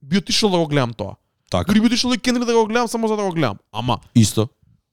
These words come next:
Speaker 1: да идам на фестивал со двајца хедлайнери што ми ги постираат со време на спонзорот и што картата кошта многу поише од што треба да кошта, и се води како фестивал, а не е никакво, не ти нуди никакво фестивалско искуство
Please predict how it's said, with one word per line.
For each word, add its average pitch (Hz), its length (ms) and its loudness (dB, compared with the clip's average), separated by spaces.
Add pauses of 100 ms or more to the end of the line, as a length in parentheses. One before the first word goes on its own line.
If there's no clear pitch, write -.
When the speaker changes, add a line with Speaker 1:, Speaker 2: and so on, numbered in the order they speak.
(480)
Speaker 1:
да 131 100 -6
идам 190 80 -2
на 226 80 0
фестивал 175 680 -2 (720)
со - 140 -20
двајца 175 320 -4
хедлайнери 196 560 -4
што - 140 -8
ми 143 120 -8
ги 123 80 -10 (160)
постираат 175 520 -6
со 190 100 -8
време 185 200 -4
на 170 80 -8
спонзорот 185 500 -8
и 151 40 -6
што - 120 -10
картата 175 400 -8
кошта 175 280 -10
многу 170 180 -4
поише 180 240 -8
од 175 60 -6
што 160 100 -8
треба 175 240 -4
да 170 80 -2
кошта, - 420 -8 (1300)
и 156 80 -12
се 139 160 -8
води 151 280 -4
како 165 160 -2
фестивал, 131 540 -8
а 123 100 -14
не 127 260 -4
е 139 40 -2
никакво, 135 320 -10 (100)
не 127 180 -12
ти 135 60 -8
нуди 139 180 0
никакво 135 240 -4
фестивалско 135 480 -6
искуство 147 460 -10